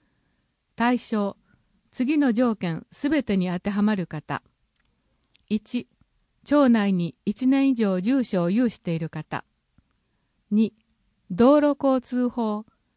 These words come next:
第九十八条第一項に規定する指定自動車教習所において技能を取得し、運転免許を新規に取得された方。三、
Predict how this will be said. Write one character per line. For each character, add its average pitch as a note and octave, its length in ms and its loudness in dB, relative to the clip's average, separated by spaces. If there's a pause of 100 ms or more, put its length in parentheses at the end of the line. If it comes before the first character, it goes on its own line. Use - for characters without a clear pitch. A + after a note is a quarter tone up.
(120)
第 B3 440 -2
九 C4+ 240 0
十 F#3 200 -2
八 G3 300 -4
条 F3 280 -4
第 A3+ 280 -2
一 B3 300 -6
項 G#3 180 2
に F#3 120 2
規 F#3 120 -16
定 F#3+ 220 -2
す - 160 -10
る F3 160 -4 (540)
指 - 140 -16
定 C4+ 320 2
自 A3 160 -2
動 C4 180 2
車 B3 180 -4
教 A#3+ 240 0
習 A3+ 240 0
所 G#3 160 0
に G3+ 140 2
お G3 80 0
い F3 60 -4
て - 260 -8 (400)
技 A#3+ 160 2
能 C4 180 6
を F#3+ 80 4
取 - 140 -10
得 G#3 240 -4
し、 - 320 -8 (500)
運 C4 200 4
転 D4 220 4
免 C4+ 280 4
許 G3+ 180 0
を F#3 80 2
新 C4+ 260 0
規 G#3 120 -4
に F3+ 160 0
取 - 100 -14
得 - 200 -2
さ G#3 160 -4
れ G3+ 100 -2
た F#3+ 140 -8
方。 - 340 -10 (1300)
三、 A#3 340 0